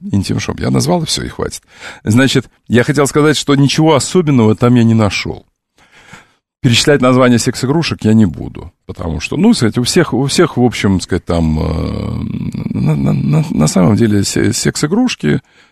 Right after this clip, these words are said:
э, и гели, смазки, кремы на водной основе в основ-, в основном. Но есть вещи, обращающие на себя внимание, Дарья. Я даже, Даш-, Даша должна молчать, чтобы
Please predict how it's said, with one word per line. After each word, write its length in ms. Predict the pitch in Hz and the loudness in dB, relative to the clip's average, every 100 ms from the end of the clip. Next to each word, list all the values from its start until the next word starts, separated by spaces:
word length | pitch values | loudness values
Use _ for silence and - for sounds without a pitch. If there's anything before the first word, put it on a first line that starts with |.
| _ | _
э, 280 | - 92 - | -4 -2 0
и 300 | - 82 117 | 0 2 2
гели, 320 | 95 113 156 | 0 2 2
смазки, 400 | 101 113 117 - | 2 2 0 0
кремы 320 | - 127 120 92 | -4 -2 0 2
на 120 | 92 | 0
водной 280 | 95 87 85 | 0 0 -2
основе 400 | - - 82 - _ | -4 -10 -10 -14 _
в 100 | - | -16
основ-, 300 | - - - 90 | -14 -12 -10 -10
в 20 | |
основном. 420 | - - 85 85 _ - - - | -8 -8 -10 -12 _ -20 -16 0
Но 420 | 135 185 131 - _ _ _ - | 2 4 2 0 _ _ _ -10
есть 380 | 98 139 - | 0 0 2
вещи, 280 | 123 127 - | 2 2 2
обращающие 560 | 151 160 - 101 - 90 | 0 0 0 -2 -2 -2
на 80 | 87 | -2
себя 160 | - | -2
внимание, 420 | 120 160 160 78 | -2 -2 -2 -4
Дарья. 440 | 69 71 71 - _ _ _ - | -4 -6 -8 -10 _ _ _ -4
Я 140 | 104 | 0
даже, 260 | 107 120 120 | 2 2 2
Даш-, 280 | 104 143 117 | 2 0 2
Даша 280 | 135 147 | 2 2
должна 240 | 123 120 120 | 2 2 2
молчать, 480 | 113 240 - - - | 2 0 0 -2 0
чтобы 180 | 226 | 0